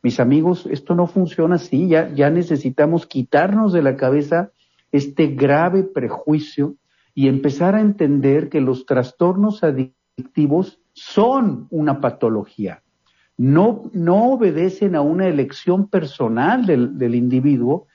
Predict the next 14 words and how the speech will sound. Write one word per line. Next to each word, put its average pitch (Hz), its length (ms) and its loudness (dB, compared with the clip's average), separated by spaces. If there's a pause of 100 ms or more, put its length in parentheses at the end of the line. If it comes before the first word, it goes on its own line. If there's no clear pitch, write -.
(160)
sino 139 360 2
que 139 140 0
obedecen 151 840 0
a 147 380 0
todo 196 540 0
un 185 420 -4
proceso 151 960 0 (360)
complejo 165 1000 0 (280)
que 131 100 -2
vale 131 240 0
la 127 180 -2
pena 135 340 0
ir 135 460 -2 (240)
conociendo 135 1000 -2